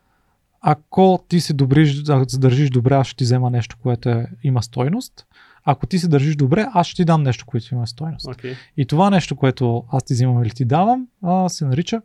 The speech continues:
Speaker 1: коин.
Speaker 2: Мгм.
Speaker 1: А, демек, коиновете са криптовалути, които се грижат за това да функционира мрежата. Това са коинове, но това не са токени. А, та, биткоин е коин, Ethereum
Speaker 2: Мгм.
Speaker 1: е, Ether е, Ether е коин и така нататък.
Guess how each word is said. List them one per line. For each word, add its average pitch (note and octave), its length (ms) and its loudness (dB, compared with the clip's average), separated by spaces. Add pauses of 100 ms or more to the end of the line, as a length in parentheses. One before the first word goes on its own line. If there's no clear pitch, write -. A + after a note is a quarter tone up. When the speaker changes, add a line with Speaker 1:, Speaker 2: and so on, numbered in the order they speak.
Speaker 1:
коин. B2 280 2 (160)
Speaker 2:
Мгм. C#3+ 120 -10 (560)
Speaker 1:
А, C3+ 440 0
демек, B2+ 480 -2
коиновете E3+ 640 0
са G3 520 0 (680)
криптовалути, D3 760 0
които - 260 -2
се D3 160 -2
грижат D#3+ 480 0
за C3 100 -2
това - 180 0
да D#3+ 80 2
функционира D3 540 -2
мрежата. A2+ 440 -4 (120)
Това D#3+ 120 -2
са D3+ 100 -8
коинове, A#2 360 -6 (400)
но B2+ 60 -6
това E3 120 -2
не D3+ 80 0
са D3 140 -6
токени. - 420 -8 (500)
А, C3+ 380 2
та, C3 560 -2
биткоин B2+ 400 0
е A2+ 80 -2
коин, G#3 280 0
Ethereum C#3+ 360 0
Speaker 2:
Мгм. C3 80 -2 (320)
Speaker 1:
е, D3 120 2
Ether C3+ 140 -2 (320)
е, C#3 80 0
Ether B2+ 200 -4
е A#2 40 -6
коин G#3+ 300 -2
и D#3+ 40 -2
така - 220 -6
нататък. - 380 -12